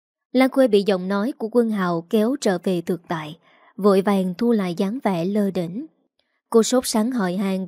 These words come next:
tình hình Minh Phong thông qua Quân Hạo. "Người bên công ty đó có nói chủ tịch nhập viện bao lâu rồi không? Mà anh ấy nhập viện vì lý do gì? Anh biết gì thêm nữa không?" "Ờm,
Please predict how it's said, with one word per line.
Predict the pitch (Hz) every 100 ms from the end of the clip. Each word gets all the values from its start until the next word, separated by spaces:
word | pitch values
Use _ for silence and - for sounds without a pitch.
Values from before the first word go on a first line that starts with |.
| -
tình | 190
hình | 196 175 165
Minh | 185 170
Phong | 190 185 185 _ _ _
thông | 220 196
qua | 202 185 185
Quân | - 190
Hạo. | 175 170 147 - _ _ _ _ _ _ _ _ _ _ _ _ _ _ _ -
"Người | 233 208
bên | 220 226
công | 226 220
ty | 226
đó | 214 208 226 262 - _ _ _ _
có | - 233
nói | 220 220 262 262
chủ | 214 196
tịch | 208 - _ _ _ _ _ _ _
nhập | 214 214 214
viện | 202 185
bao | 214 226
lâu | 226 226
rồi | 208 185 175
không? | 214 - _ _ _ _ _ -
Mà | 202
anh | 202
ấy | 262
nhập | 311 208
viện | 214 180 190
vì | 196
lý | 190 262
do | 247 226
gì? | 196 185 _ _ _ _ _ _ _
Anh | - 240
biết | 285 294
gì | 202
thêm | 226 220
nữa | 196 190
không?" | 214 220 - _ _ _ _ _ _ _ _ _ _ _ _ _ _ -
"Ờm, | 202 190 190 190